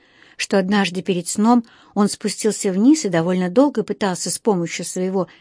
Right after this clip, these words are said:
стетоскопа открыть входную дверь. А теперь вот представилась замечательная возможность испытать его на настоящем цифровом замке.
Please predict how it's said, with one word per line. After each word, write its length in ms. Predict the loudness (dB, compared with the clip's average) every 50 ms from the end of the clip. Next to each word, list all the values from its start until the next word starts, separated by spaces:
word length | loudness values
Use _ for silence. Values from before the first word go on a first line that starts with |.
| _ _
стетоскопа 920 | -12 -10 -6 -4 -4 -2 -2 -4 -6 -6 -6 -2 0 0 0 0 -4 -10 -10 _ _ _ _ -20 -20 -10 -6
открыть 460 | -4 -4 -4 -4 0 2 2 2 2 0
входную 520 | -2 -2 0 0 2 4 4 4 4 4
дверь. 340 | 2 0 0 0 0 -2 -6 _ _ _ _ _ _ _ _ _ _
А 120 | 0 0 2
теперь 400 | 2 0 2 4 4 4 4 4
вот 200 | 2 0 0 0
представилась 800 | -2 0 0 -2 -2 2 4 4 6 6 6 6 4 2 0 -10 -20 -20 -20 -20 -14 -6
замечательная 1000 | -2 0 4 4 4 4 4 2 0 0 0 0 0 0 -2 0 2 2 2 2
возможность 800 | 2 2 2 2 2 2 2 2 0 0 -2 -4 -6 -8 -12 -18 _ _ _ _ 0
испытать 640 | 0 2 2 2 2 0 2 4 2 0 0 0 -2
его 240 | 0 2 2 2 2 -2 _ -2
на 120 | 0 0
настоящем 800 | 0 -2 -4 -6 -6 -6 -2 0 2 2 2 0 -2 -6 -8 -10 _ _ _ _
цифровом 640 | -6 -4 -4 -4 -2 -2 -2 0 2 2 0 0 0 0
замке. 580 | 0 0 0 -2 -2 -4 -4 -6 -6 -6 -8